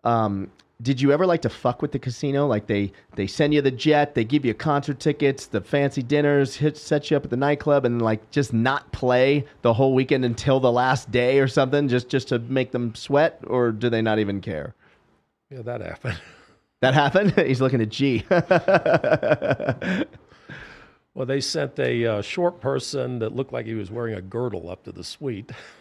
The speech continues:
Speaker 2: <laughs> I'm not gonna say what property it was, but it was funny. Wh-, when we got there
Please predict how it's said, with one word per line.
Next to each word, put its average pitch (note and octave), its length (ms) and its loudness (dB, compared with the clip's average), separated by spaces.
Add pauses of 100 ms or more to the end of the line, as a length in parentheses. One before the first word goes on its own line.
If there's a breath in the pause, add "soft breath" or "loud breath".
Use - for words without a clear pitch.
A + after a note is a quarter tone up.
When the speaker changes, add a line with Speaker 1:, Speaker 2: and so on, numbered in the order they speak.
Speaker 2:
<laughs> - 340 -20
I'm D#3+ 120 -8 (220)
not C3 140 -6
gonna G2+ 140 -10
say G#2+ 200 -14
what F#2 220 -16
property F#2+ 400 -16
it F2 80 -18
was, F#2+ 400 -16
but - 80 -20 (800 soft breath)
it A2 160 -12
was A2+ 200 -10
funny. A2+ 300 -8
Wh-, A2 220 -6
when D3+ 180 -4
we D3 120 0
got C#3+ 320 -2
there F2 320 -12